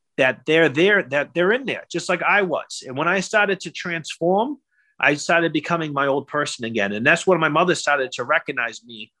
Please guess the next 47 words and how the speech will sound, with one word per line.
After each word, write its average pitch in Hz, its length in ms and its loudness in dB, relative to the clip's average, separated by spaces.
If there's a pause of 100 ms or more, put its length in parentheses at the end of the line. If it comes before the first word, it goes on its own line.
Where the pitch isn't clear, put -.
when 127 160 0
she 135 160 0
started 135 280 0
calling 151 560 2
me 113 320 -2 (180)
on 131 200 0
the 120 80 -2
phone 165 440 4
and 117 100 -2
she 127 160 -2
started 143 380 0
hearing 160 400 -2
my 131 160 -2
voice 143 380 -4
and 110 160 -14
saying, 120 360 -8
like, 104 300 0 (640)
"Now 160 240 4
I'm 190 120 2
starting 175 360 2
to 139 140 -8
see 151 180 -8
signs 156 500 0
of 117 200 -4
kinda 117 360 -2
you 170 220 2
again," 110 320 0 (640)
you 110 120 0
know? 110 300 2
And, 123 320 -2
and, 143 320 -4
and 127 300 -2
then 196 220 4
she 190 160 2
started 147 420 4
getting 139 280 0
hope. 120 380 -4 (320)
And 123 160 -2
then 147 100 2
I 156 140 4
started 120 420 -2
getting 107 280 -8
hope 101 340 -4 (240)
that 123 220 4
maybe 175 340 4
this 147 260 0
time 143 380 0